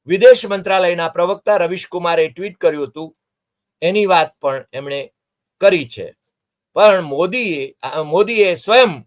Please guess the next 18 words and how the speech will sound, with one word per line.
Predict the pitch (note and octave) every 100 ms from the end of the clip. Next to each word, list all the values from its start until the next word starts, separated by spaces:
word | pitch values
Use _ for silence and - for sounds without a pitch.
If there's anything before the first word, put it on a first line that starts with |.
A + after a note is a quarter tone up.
| -
આ | A3
મુદ્દે | B3+ G#3 D3+ G3+
જાહેરમાં | E3 D3+ E3+ G#3 A3
બોલવાને | F3 E3+ E3 E3+ E3
બદલે | E3+ F#3 D#3 C3 _ _ _ _ _ -
સરકારના | - F3+ F#3 G#3+ A3+ A#3+ A#3 A#3+
સત્તા-, | - F#3+ _ G#3+ F3+
સરકારની | F3 F3+ F#3 G#3 G#3+ A3 A3
સત્તાવાર | G#3 E3+ - G#3+ A3 G#3
ચેનલો | - F3+ F#3 G3 G3
દ્વારા | E3+ G#3 G#3+
નિવેદનો | F#3 E3 F3+ G3 G3+ G3
આપવાનું | F#3+ D#3+ - F#3 F3+ -
પસંદ | - F#3+ G#3
કર્યું | F3 E3+ D#3+
હોવાનું | D3 D#3+ D#3+ D3
જણાય | C#3+ F#3 G#3
છે, | B2+ A#2+ -